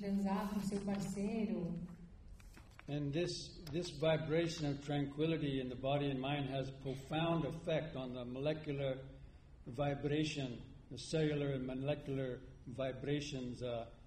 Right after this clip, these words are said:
Speaker 2: in the body that in turn affect, uh, many other systems within the body and mind,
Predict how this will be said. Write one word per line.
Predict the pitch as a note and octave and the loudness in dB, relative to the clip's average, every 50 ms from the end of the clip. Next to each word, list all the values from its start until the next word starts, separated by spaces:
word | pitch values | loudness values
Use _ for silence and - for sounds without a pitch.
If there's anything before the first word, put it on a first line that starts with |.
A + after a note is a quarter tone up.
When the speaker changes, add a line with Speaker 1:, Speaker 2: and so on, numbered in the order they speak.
| - - - - - - - - - - - - | -18 -20 -20 -20 -20 -20 -20 -20 -20 -14 -6 0
Speaker 2:
in | D3 C#3+ | 0 2
the | C3 B2+ | 2 2
body | - C3 C#3 D3 D3 C#3+ C3 A2+ A2 A2+ - | 2 4 6 6 6 4 2 -2 -4 -6 -6
that | C3 C3 B2 | -6 -6 -4
in | B2 B2 A#2+ A#2 - | -4 -4 -6 -6 -4
turn | - D3 D3 D3 C#3+ C3+ C3 | -2 -2 0 2 0 0 0
affect, | C3 - - - D3 C3+ C#3 C3+ - - C#3 | -2 -6 -4 -2 -2 -2 -2 -4 -8 -6 -4
uh, | C3 A#2+ A2 | -4 -4 -4
many | A#2+ C3 C3+ C#3 C3+ C3 C3 | -4 -2 0 0 0 2 2
other | C3+ C3+ C3+ C3 B2 A2+ | 0 0 0 -2 -4 -4
systems | - - C3+ C#3 C#3 - - C#3 B2 A#2 A2 - - A#2+ | -4 0 0 0 0 0 -2 -4 -4 -4 -6 -8 -8 -8
within | A#2+ A#2+ - B2+ B2 A#2+ A#2+ A2+ | -8 -6 -6 -6 -4 -4 -6 -6
the | A#2+ | -6
body | A2+ A#2+ B2 B2 A#2+ A#2+ A#2 | -4 -2 -2 -2 -2 -4 -6
and | A#2 A2+ | -6 -6
mind, | A#2 B2 B2 A2+ G#2 | -6 -6 -8 -8 -8